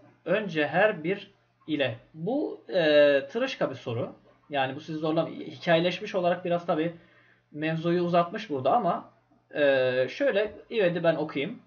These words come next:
Şimdi seksen bir il var. Seksen bir il var. Her bir ile P tane park yapılacak ve o parklara A tane ağaç dikilecek. Dolayısıyla normalde dikilecek ağaç sayısı seksen bir çarpı P çarpı A.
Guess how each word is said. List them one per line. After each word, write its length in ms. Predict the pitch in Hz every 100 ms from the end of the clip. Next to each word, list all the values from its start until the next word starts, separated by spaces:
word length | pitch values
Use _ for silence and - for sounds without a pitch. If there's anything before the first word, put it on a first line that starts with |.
| _ _ _ _ _ _ _ _ _ _ _ -
Şimdi 220 | 220 208
seksen 440 | 208 208 233 226
bir 220 | 247 -
il 220 | 160 151 143
var. 300 | 147 - - _ _ _ _ _ _ _ _ _ _
Seksen 500 | _ 175 175 190 180
bir 80 | 196
il 260 | 151 139 131
var. 180 | 185
Her 260 | 165 208 202
bir 100 | 196
ile 440 | 185 180 208 - - _ _ _ _ _
P 320 | - 196 214
tane 420 | 214 190 160 123 117
park 240 | 151 165
yapılacak 600 | 196 196 202 190 233 -
ve 200 | 185 202 - -
o 180 | - 220
parklara 560 | 202 170 165 151 220 -
A 220 | - 180 156
tane 160 | 156
ağaç 180 | 190 160
dikilecek. 320 | - 127 135
Dolayısıyla 300 | 185 180 147
normalde 440 | 151 185 208 208 165
dikilecek 500 | 190 165 139 123 - _ _ _
ağaç 240 | - 160 196
sayısı 300 | 180 151 196
seksen 400 | - 170 190 180
bir 80 | 185
çarpı 300 | 143 127 -
P 180 | 175
çarpı 320 | 160 120 - 185
A. 140 | 120